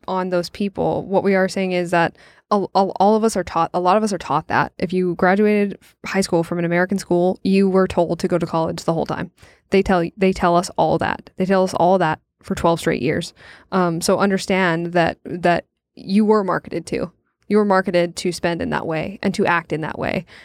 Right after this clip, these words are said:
And while you have the chance to opt out of it, obviously, um, it is understandable that you, that you believe that to be true.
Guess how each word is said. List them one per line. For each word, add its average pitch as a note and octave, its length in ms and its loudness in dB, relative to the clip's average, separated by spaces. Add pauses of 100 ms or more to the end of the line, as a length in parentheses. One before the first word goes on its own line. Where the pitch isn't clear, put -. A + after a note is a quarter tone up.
(160)
And F3 400 2
while F#3 380 4
you F#3 120 0
have F#3 120 -2
the F#3+ 60 2
chance F3 240 0
to - 80 -2
opt E3+ 240 0
out E3+ 140 4
of E3 100 -2
it, D3+ 160 2
obviously, E3 580 -2 (340)
um, D#3+ 300 0
it F#3+ 100 2
is F#3+ 100 4
understandable E3 720 -2 (100)
that F#3 220 0
you, F3 240 0 (100)
that F3+ 200 0
you F3+ 80 0
believe E3 240 0
that D3 140 0
to - 60 -12
be C3+ 100 -10
true. - 280 -8